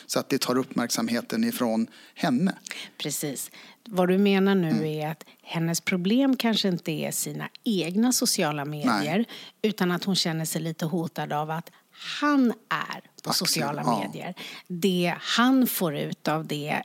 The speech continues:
Speaker 2: interaktionen, för det var ju lite att han svängde ju in på det också, att
Speaker 1: Ja.
Speaker 2: hon hade haft kommentarer på vad han lägger upp.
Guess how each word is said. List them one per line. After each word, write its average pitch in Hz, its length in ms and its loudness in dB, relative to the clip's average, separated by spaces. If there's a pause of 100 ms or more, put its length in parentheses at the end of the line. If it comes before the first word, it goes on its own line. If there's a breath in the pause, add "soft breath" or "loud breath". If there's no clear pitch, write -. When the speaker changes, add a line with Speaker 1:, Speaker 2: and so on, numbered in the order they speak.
Speaker 2:
interaktionen, 196 840 4
för - 140 -2
det 214 180 2
var 226 120 6
ju 247 160 8
lite 240 340 6
att 190 80 0
han 202 180 4
svängde 208 420 4
ju 233 180 6
in 330 380 6
på 294 100 4
det 175 260 4
också, 160 300 2
att 160 100 2
Speaker 1:
Ja. 233 60 4
Speaker 2:
hon 190 160 6
hade 175 140 4
haft 175 140 0
kommentarer 202 840 4
på 170 260 2
vad 170 100 0
han 165 300 0
lägger 170 360 2
upp. 277 220 2